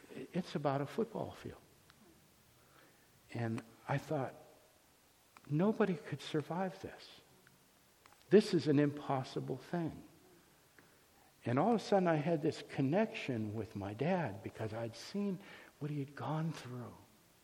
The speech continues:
And all I could think was, "The grace of God delivered my dad to the other side of that beach and up those hills so that he could become my dad,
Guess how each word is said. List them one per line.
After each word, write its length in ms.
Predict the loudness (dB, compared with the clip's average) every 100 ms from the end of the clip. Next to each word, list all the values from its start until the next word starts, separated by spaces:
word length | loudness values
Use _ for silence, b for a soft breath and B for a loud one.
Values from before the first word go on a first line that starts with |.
| _ -20 -20 _ _ -20 -20 -4
And 180 | 0 0 0
all 300 | 0 2 2
I 140 | 2
could 240 | 2 0 -2
think 340 | -2 0 0 -2
was, 440 | -4 -4 -6 -12 -18 -20 -20 -20 -20 -20 -20 _ -20 _ _ _ -10
"The 60 |
grace 560 | -8 -2 2 2 2 -4
of 180 | -6 -6
God 600 | -4 -2 0 -2 -4 -8 -14 -20 -20 _ -20 -20 -20 -20 _ 2
delivered 460 | 6 6 6 4 2
my 320 | 0 0 0
dad 440 | 0 0 -2 -4 -8 -16 -20 -20 -20 -20 -20 _ -6
to 80 | 0
the 160 | 2
other 260 | 4 4 2
side 400 | 0 -2 -2 0
of 100 | 0
that 240 | 0 -2
beach 540 | -4 -6 -6 -12 -12 -12 -20 _ -20 -20 _ -6
and 160 | 0
up 200 | 2 2
those 220 | 2 2 2
hills 260 | 0 0
so 220 | 0 2
that 160 | 4 2
he 120 | 0
could 220 | 0 -2
become 360 | -2 -6 -4 -4
my 180 | -4 -4
dad, 340 | -6 -6 -8